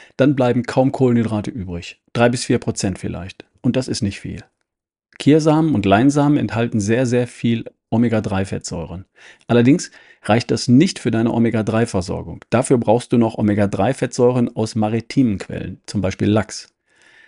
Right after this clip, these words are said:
Das Omega-drei aus den Samen wird nicht vollständig in für dich verwertbares Omega-drei umgewandelt. Samen sind gesund, reichen aber nicht als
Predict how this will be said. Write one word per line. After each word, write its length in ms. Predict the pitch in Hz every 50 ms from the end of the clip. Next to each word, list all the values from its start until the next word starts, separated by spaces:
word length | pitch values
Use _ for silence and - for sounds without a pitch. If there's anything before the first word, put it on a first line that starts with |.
| _ _ _ _
Das 140 | - 101 113
Omega-drei 640 | 113 117 113 110 107 104 98 95 117 156 208 202 - _ _ _ _ _ _
aus 200 | - 113 107 -
den 220 | - 117 104 101 101
Samen 400 | 95 127 160 160 127 117 127 123
wird 160 | 120 - -
nicht 220 | 131 147 - -
vollständig 840 | - - 135 135 135 - - - 127 127 123 123 127 123 - - -
in 120 | 127 107
für 120 | - 123 110
dich 240 | 104 127 143 -
verwertbares 680 | - - 120 110 110 113 120 117 - 117 113 113 107 -
Omega-drei 520 | - 104 107 104 110 98 104 98 98 101
umgewandelt. 680 | - 98 95 90 87 85 87 85 85 - - 101 - - _ _ _ _ _ _ _
Samen 300 | - 104 123 107 113 117
sind 200 | 107 113 104 98
gesund, 400 | - 101 92 123 156 202 220 - _ _ _ _ _ _ _ _ _ _ _ -
reichen 320 | - - 120 127 - 123
aber 160 | 113 95 101
nicht 260 | 101 110 139 156 - 113
als 160 | 104 101